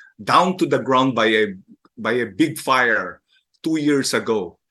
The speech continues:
And, uh, one of the, one of the kids that I'd, I'd love telling the story is Wilfredo. We call him Willie Boy. No, he's Wilfredo Pilapil.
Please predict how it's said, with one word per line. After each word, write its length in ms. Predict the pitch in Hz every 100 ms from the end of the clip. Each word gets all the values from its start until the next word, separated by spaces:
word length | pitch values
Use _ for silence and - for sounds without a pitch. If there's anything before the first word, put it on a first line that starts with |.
| _ 113
And, 500 | 117 120 117 107 107
uh, 320 | 107 104 98
one 300 | 104 123 190
of 100 | 262 135
the, 240 | 113 110
one 220 | 120 170
of 100 | 247
the 120 | 120
kids 360 | 110 165 135 -
that 160 | 127 123
I'd, 320 | 120 107 107 _ _
I'd 220 | 127 117
love 280 | 117 139 -
telling 360 | 131 139 156 123
the 100 | 110
story 600 | - 131 123 117 98 101 _ _ -
is 220 | 147 -
Wilfredo. 800 | 143 120 - 123 123 104 95 92 _ _ _ _
We 140 | 139 165
call 220 | 165 165
him 220 | 165 147
Willie 280 | 143 143 113
Boy. 400 | 113 101 92 87
No, 180 | 101 113
he's 240 | 120 117 -
Wilfredo 640 | 135 117 131 139 151 175
Pilapil. 720 | 143 113 104 - 147 202